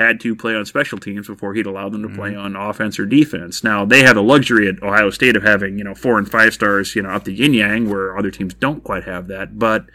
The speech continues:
Speaker 1: I think that's a good approach. It emphasizes the importance of it, and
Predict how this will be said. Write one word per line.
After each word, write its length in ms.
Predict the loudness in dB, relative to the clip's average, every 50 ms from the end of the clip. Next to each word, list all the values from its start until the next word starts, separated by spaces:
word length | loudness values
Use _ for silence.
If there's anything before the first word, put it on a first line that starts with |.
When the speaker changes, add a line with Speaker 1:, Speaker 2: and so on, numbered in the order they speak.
| -4
Speaker 1:
I 100 | -2 0
think 120 | 2 2 2
that's 120 | 2 0
a 60 | 2
good 120 | 2 2 2
approach. 380 | 2 2 0 0 0 0 0
It 140 | 0 2 2
emphasizes 560 | 2 2 0 -2 0 2 2 2 2 0 -2
the 80 | 0 0
importance 520 | -2 -2 -2 -4 -4 -4 -4 -6 -4 -2
of 180 | -2 -2 0 0
it, 200 | -2 -2 -2 -4
and 460 | -4 -2 0 0 0 0 -2 -4 -4